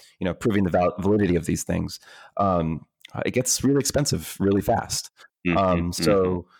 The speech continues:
Speaker 2: Mm-hmm.
Speaker 1: uh, uh, in the process of actually looking into Plasma, um, it, it was actually quite liberating, <laughs> um, uh, because we didn't have, we, we no longer had the constraints of, of Ethereum, and we ended up specking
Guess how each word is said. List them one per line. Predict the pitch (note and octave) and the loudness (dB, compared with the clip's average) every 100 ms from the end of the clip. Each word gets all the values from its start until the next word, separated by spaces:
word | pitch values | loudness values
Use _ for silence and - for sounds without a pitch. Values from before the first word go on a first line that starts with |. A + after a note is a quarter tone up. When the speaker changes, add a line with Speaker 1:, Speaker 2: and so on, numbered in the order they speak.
| _ _ - | _ _ -8
Speaker 2:
Mm-hmm. | F2+ | -2
Speaker 1:
uh, | E2+ - F2+ | -2 0 0
uh, | F2 | 2
in | |
the | G#2 | 0
process | - G3 F#3 A#2+ | 2 0 0 0
of | G2+ | 2
actually | G2 - G2 | 0 0 0
looking | F2 - G2 | 0 0 -2
into | E2+ | -2
Plasma, | - G#2+ A2+ A2 F2 F2+ D#2+ _ _ _ _ | -4 -2 -2 -2 -2 -4 -8 _ _ _ _
um, | F#2+ F2+ E2 E2 - _ _ _ _ - | -4 -4 -2 -6 -14 _ _ _ _ -8
it, | - | -6
it | - G#2+ | -4 0
was | A#2 | 0
actually | E3+ - | 0 0
quite | C3 A2+ | 0 2
liberating, | G2+ F2+ E2 F2+ G2+ B2 - | 2 2 2 0 0 -2 -4
<laughs> | - - - | -16 -14 -2
um, | G#2 G2+ F#2+ F2 - | 0 2 2 0 -4
uh, | G2 | -4
because | F2+ G2+ A#2 | -4 -2 -2
we | A#2 | 0
didn't | B2 | 2
have, | A2+ G#2+ | 2 2
we, | G#2 A2+ | 2 0
we | G#2+ | 2
no | A2+ | 2
longer | A2 A2+ | 2 2
had | G2+ G2+ | 2 0
the | G2 | 0
constraints | F#2+ - F#2 F2 E2+ | -2 0 0 0 0
of, | E2 E2 D#2+ - | 0 0 -2 -6
of | - E2+ | -4 -2
Ethereum, | F2 F#2 F2 E2 D#2+ | 0 2 2 2 0
and | E2 E2 | 0 2
we | F#2 | 2
ended | A2 | 2
up | F#2+ - - - - _ | 2 -2 -12 -14 -20 _
specking | - A#2+ - G#2+ | -4 -2 0 2